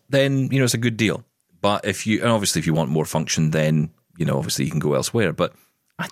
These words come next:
I don't think, I think it's something we shouldn't look past. And I think, oh, I'm definitely gonna go back and have a play. And actually, you know, maybe we'll even do a little setup demo and we'll, we'll show you how it works, let you hear how it sounds.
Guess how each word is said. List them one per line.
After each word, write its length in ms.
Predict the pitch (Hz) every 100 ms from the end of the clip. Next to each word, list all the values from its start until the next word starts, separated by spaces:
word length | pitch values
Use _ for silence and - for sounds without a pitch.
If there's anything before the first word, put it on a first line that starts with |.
| -
I 60 |
don't 140 | 165 180
think, 140 | -
I 60 | 139
think 180 | 113 -
it's 80 |
something 220 | - 127 113
we 60 |
shouldn't 220 | - 95
look 140 | 92 -
past. 300 | 98 90 -
And 100 | 92
I 60 |
think, 240 | 123 123 -
oh, 180 | 55 85
I'm 220 | 123 190
definitely 420 | 107 107 117 73
gonna 120 | 80 76
go 100 | 80
back 280 | 80 82
and 100 | -
have 80 | 78
a 40 | -
play. 340 | - 80 69 - - _ _ _ _ -
And 220 | 82 80
actually, 300 | 82 - 80 71 - -
you 60 |
know, 40 | 71
maybe 240 | 73 87
we'll 160 | 82 82
even 120 | 80
do 120 | 80
a 20 |
little 180 | 76 -
setup 340 | 73 90 60 -
demo 380 | 80 82 82
and 120 | 76 71
we'll, 140 | 71
we'll 140 | - 76
show 160 | -
you 120 | 80
how 80 | 76
it 100 | 69
works, 320 | 73 78 -
let 100 | 78
you 60 | 67
hear 100 | 80
how 80 | 78
it 80 | -
sounds. 540 | 78 76 76 78 -